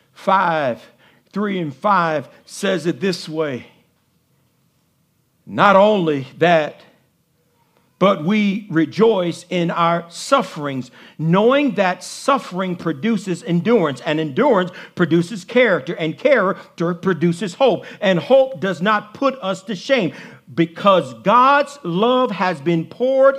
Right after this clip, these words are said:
into our hearts through the Holy Spirit who has been given to us." When we think about good, good always surrounds itself or revolves around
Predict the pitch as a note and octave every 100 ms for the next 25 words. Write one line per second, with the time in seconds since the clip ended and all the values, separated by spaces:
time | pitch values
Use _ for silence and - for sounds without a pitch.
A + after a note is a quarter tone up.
0 | - G3 F#3+ F#3+ - - - F#3 C4 A#3+
1 | - - C4+ F3 D#3 - - _ _ B3+
2 | A3 G3+ F3 C#3 D#3 D#3+ E3+ - - C#4
3 | F#3+ D#3+ D#3+ - _ - F3 B2+ C#3 A#2+
4 | - C3+ B2+ C3+ E3+ A2 A2+ G#2 G#2 _
5 | _ _ _ - F3 C#3 - - - -
6 | - - - _ _ _ _ _ _ _
7 | _ _ _ _ _ _ _ _ _ _
8 | _ _ _ _ _ _ _ _ _ _
9 | - B2+ C#3+ F3+ F3+ E3 D#3 C#3+ B2+ A2+
10 | C3+ D3 B2 A2+ D3 D3+ D3 - C#3 C#3+
11 | D3 C#3 C#3 C#3 B2+ - _ _ _ _
12 | - D3+ A#2+ C#3 D3 D3 B2 A2 - C#3+
13 | A#2+ A2 - A#2+ B2 A#2+ A#2 A#2+ C3 C#3+
14 | C#3+ B2+ B2 B2+ C3 A#2+ A2